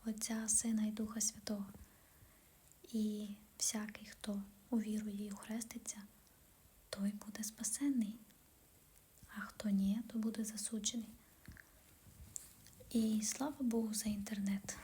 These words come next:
То така можливість. Радше, аби послухати мудрість Соломона, цариця Савська, вона долала такі кілометри, а ми палець у палець не хочемо ворухнути,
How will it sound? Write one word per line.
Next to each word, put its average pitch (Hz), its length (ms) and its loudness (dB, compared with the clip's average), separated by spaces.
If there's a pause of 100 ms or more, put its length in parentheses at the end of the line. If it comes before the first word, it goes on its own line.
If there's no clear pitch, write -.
(300)
То - 120 -14
така 277 260 -2
можливість. 277 680 0 (1120)
Радше, 214 720 6
аби - 280 2
послухати 262 640 0
мудрість 247 440 2
Соломона, 220 640 2 (720)
цариця 247 440 0
Савська, 240 500 2
вона 220 160 6
долала 220 640 0 (520)
такі 233 380 0
кілометри, 247 800 2 (920)
а 220 80 0
ми 220 420 4 (140)
палець 214 360 2
у - 20 -14
палець 202 400 -4
не 208 60 -4
хочемо 208 400 0
ворухнути, 202 580 -2